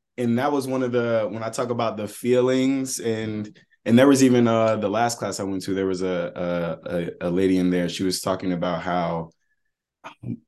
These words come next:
I forgot. It, it, it lost me. It lost me. But, but anywho, yes, he was in my life. He died about a year ago,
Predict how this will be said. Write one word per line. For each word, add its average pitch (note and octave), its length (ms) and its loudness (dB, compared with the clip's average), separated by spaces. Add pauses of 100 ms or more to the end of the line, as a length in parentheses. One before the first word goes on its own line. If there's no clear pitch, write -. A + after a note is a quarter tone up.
(280)
I F#2+ 160 -2
forgot. G2+ 440 -4
It, G2+ 200 -4
it, C2+ 200 -10
it F#2+ 160 -2
lost G2+ 320 2
me. F2 100 -2
It F#2 80 -2
lost F#2+ 240 0
me. F2 60 -4
But, G2+ 340 2 (240)
but C3 120 8
anywho, A#2+ 280 8
yes, A#2+ 240 4
he B2 80 0
was A2 140 -2
in A2 80 -4
my G2+ 100 -2
life. G2+ 260 -2
He C3+ 140 0
died G#2 680 -2
about F#2 520 -4
a F#2 80 -4
year A2 400 6
ago, F#2+ 580 0